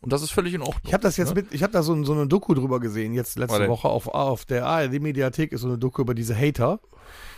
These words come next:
Speaker 2: die das eigentlich nur aus Spaß machen. Die
Speaker 1: Ja, das
Speaker 2: suchen
Speaker 1: sind
Speaker 2: sich,
Speaker 1: Trolle. Das
Speaker 2: die
Speaker 1: sind
Speaker 2: suchen
Speaker 1: Trolle.
Speaker 2: sich, äh, ähm,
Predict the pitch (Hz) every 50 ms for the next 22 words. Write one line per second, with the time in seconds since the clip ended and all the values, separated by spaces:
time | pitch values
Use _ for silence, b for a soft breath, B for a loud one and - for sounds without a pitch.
0 | B - 131 131 147 - - - 180 175 190 - 196 202 - - - - - -
1 | 202 233 220 - - 107 95 - - 98 95 104 107 127 226 - 247 226 165 175
2 | 180 208 185 147 120 101 104 - - - 151 160 147 - 160 226 262 - 277 -
3 | - 220 196 - - 170 180 180 175 - - 160 156 151 147 147